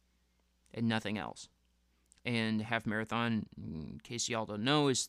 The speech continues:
thirteen point one miles. It's a long way, especially in the summer heat in Midwestern Illinois. It's really humid, and there ain't no trees anywhere, and it gets toasty.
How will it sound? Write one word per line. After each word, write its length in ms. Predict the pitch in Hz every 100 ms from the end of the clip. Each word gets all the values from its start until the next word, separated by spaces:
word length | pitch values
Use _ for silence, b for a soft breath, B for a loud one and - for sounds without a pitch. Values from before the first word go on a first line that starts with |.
| -
thirteen 480 | 117 - 127 117 110
point 240 | 113 113
one 240 | 127 123 123
miles. 480 | 135 123 90 - - B B B
It's 140 | - 165
a 60 |
long 240 | 151 131 117
way, 300 | 113 - - - B B -
especially 420 | - 139 - 151
in 80 | 147
the 80 |
summer 240 | 135 135 127
heat 320 | 127 117 113 -
in 560 | 120 117 117 113 107
Midwestern 480 | - 117 113 113 120
Illinois. 500 | 110 117 139 104 107 - b b _
It's 240 | 127 -
really 320 | 117 123 135 135
humid, 600 | 139 117 107 107 - -
and 280 | - 113 107
there 120 | 110
ain't 160 | 113 131
no 140 | 127
trees 380 | - 156 147 117
anywhere, 560 | 104 104 101 107 113 - -
and 120 | 120
it 80 | 117
gets 180 | 220 -
toasty. 600 | 170 269 - 101 64